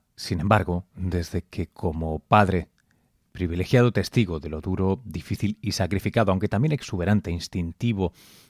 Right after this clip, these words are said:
y, y fantástico que es la maternidad, bueno, desde que soy ese testigo, pues mi postura ante el chiste ha cambiado significativamente. No es que en el fondo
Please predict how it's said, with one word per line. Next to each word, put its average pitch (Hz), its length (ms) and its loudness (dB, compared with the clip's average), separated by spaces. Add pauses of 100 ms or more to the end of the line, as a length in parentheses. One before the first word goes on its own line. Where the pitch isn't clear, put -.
(100)
y, - 340 -8
y - 120 -10 (120)
fantástico - 800 -2
que 90 240 0
es 95 140 0
la 95 80 2
maternidad, 90 640 0 (520)
bueno, 87 380 -4
desde 87 240 -6
que - 140 -8
soy 101 180 0
ese 85 140 -4
testigo, 82 500 -4 (140)
pues - 180 -6
mi 87 160 -2
postura - 460 -4
ante 82 160 -4
el 80 60 -8
chiste - 360 -6 (300)
ha 90 100 -2
cambiado 80 460 -6 (260)
significativamente. 87 1080 -2 (480)
No 110 420 6
es 117 80 4
que 143 100 4
en 110 100 6
el 98 100 4
fondo 113 520 2